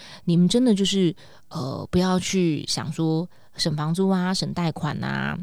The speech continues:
哦，因为这样子很难让两个人瞬间在那种磨合的过程中快速的长大，这样，对，就是先生也好，他可以快速独立，然后，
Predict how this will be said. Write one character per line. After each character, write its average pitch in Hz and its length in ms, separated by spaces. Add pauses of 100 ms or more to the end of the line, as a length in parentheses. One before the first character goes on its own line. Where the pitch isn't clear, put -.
(140)
哦， 143 160 (280)
因 220 140
为 226 80
这 214 140
样 190 120
子 160 140
很 151 280
难 143 180
让 175 240
两 131 220
个 147 120
人 127 240
瞬 165 520 (420)
间 165 420 (600)
在 180 220
那 160 140
种 - 300 (680)
磨 185 280
合 196 100
的 165 80
过 175 160
程 151 100
中 151 200
快 165 280
速 156 240
的 - 140
长 - 180 (160)
大， - 160 (480)
这 - 120
样， - 140 (440)
对， - 240 (240)
就 240 100
是 233 240 (280)
先 226 260
生 220 180
也 160 200
好， 160 300 (400)
他 185 180
可 190 80
以 160 60
快 170 220
速 151 200
独 101 200
立， 143 180 (460)
然 170 120
后， 180 300